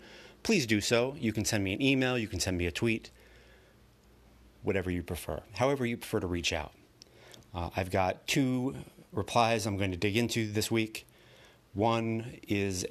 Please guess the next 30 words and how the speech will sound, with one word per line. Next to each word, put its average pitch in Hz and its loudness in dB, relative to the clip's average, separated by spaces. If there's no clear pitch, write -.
a 92 -2
message 120 0
on 90 0
the 113 2
Anchor 117 0
app, 123 0
and 101 0
the 98 0
other 107 0
is 107 -2
a 92 -4
tweet - 0
from 110 -2
my 95 -2
good 95 0
friend 98 -2
Dro. 135 0
I 101 2
drop 165 4
these 123 2
shows 117 6
at 113 0
nine 135 2
in 127 2
hopes 117 0
that 104 2
if 101 -8
someone 110 0
wants 101 -2
to 98 0